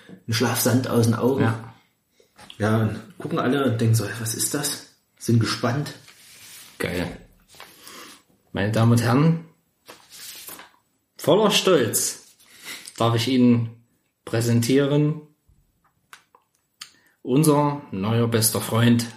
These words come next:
Speaker 2: auf diesem Planeten. Ein Gefährte, ein treuer Begleiter.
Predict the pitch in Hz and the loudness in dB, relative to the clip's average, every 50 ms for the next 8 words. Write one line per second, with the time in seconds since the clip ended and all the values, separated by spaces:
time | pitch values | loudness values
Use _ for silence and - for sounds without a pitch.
0 | - - - 113 113 113 - - - 120 120 120 117 110 107 107 104 107 - - | -16 -10 -6 -4 -4 -4 -2 0 2 2 4 4 6 6 6 4 2 -2 -8 -12
1 | _ _ _ _ _ _ _ _ _ - - 110 101 107 110 110 110 110 104 95 | _ _ _ _ _ _ _ _ _ -12 -6 -4 0 2 2 2 2 2 0 -4
2 | 87 95 - - _ _ _ _ _ _ _ _ _ _ _ _ _ _ _ _ | -4 -6 -10 -16 _ _ _ _ _ _ _ _ _ _ _ _ _ _ _ _
3 | _ _ _ _ _ _ _ - 113 113 110 107 101 101 - - - _ - - | _ _ _ _ _ _ _ -4 -2 0 0 0 0 -2 -6 -12 -16 _ -4 -2
4 | 113 113 - - 147 143 139 - 101 90 - - _ _ _ _ _ - 117 113 | -2 0 0 0 0 0 -2 -4 -8 -10 -12 -16 _ _ _ _ _ -8 -8 -6
5 | 113 - - 156 185 190 165 175 175 165 170 170 170 165 - - 110 82 - | -6 -2 0 2 2 2 4 2 2 2 2 0 0 -2 -2 -6 -8 -12 -12